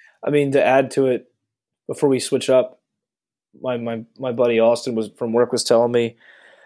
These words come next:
it's a Tony Robbins thing, but it goes off of what you're saying.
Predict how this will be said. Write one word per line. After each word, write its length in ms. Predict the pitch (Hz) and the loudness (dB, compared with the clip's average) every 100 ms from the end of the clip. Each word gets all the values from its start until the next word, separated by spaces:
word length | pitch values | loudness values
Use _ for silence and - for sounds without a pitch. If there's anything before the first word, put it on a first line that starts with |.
| _ _ - | _ _ -10
it's 200 | - 139 | -4 -2
a 40 | 139 | 0
Tony 200 | 175 147 | 2 2
Robbins 680 | 131 131 123 117 - - _ _ _ _ _ | 4 4 2 -4 -8 -10 _ _ _ _ _
thing, 180 | 127 120 | -6 0
but 120 | 123 | 0
it 60 | 123 | 2
goes 220 | 127 123 | 0 2
off 140 | 117 | 2
of 60 | 113 | 2
what 100 | 113 | -2
you're 60 | - | -2
saying. 460 | - 127 113 110 | -4 -4 -4 -8